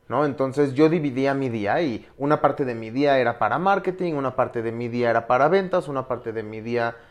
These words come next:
era, eh, análisis, una parte de mi día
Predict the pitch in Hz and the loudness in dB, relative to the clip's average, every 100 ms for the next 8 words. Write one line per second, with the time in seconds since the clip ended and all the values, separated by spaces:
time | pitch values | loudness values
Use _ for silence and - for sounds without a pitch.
0 | _ - 117 117 113 113 110 - - - | _ -6 0 2 4 4 2 0 -16 -8
1 | 110 104 107 107 - 127 190 208 196 185 | -4 -2 -2 -2 -4 -2 2 2 0 -2
2 | 185 151 135 127 123 120 120 110 101 104 | -4 -4 -4 -2 -4 -2 -4 -6 -8 -6
3 | 117 120 117 117 | 0 2 2 0